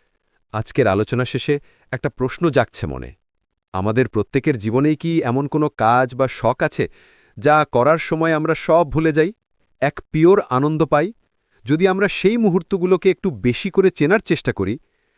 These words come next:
তাহলে হয়তো আমাদের জীবনটাও একটু বেশি অর্থপূর্ণ হয়ে উঠবে। আর কে জানে, হয়তো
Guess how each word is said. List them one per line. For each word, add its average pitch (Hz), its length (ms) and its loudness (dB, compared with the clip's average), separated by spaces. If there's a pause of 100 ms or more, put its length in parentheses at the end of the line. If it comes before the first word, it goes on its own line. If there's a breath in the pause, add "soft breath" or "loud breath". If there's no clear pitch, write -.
(200)
তাহলে 240 320 2
হয়তো 214 340 2 (260)
আমাদের 185 340 2
জীবনটাও 151 520 0
একটু 175 200 -4
বেশি 151 260 -2
অর্থপূর্ণ 156 580 -2
হয়ে 160 220 2
উঠবে। 156 220 -2 (800)
আর 101 160 -2
কে - 200 -4
জানে, 92 360 -2 (460)
হয়তো 95 280 -2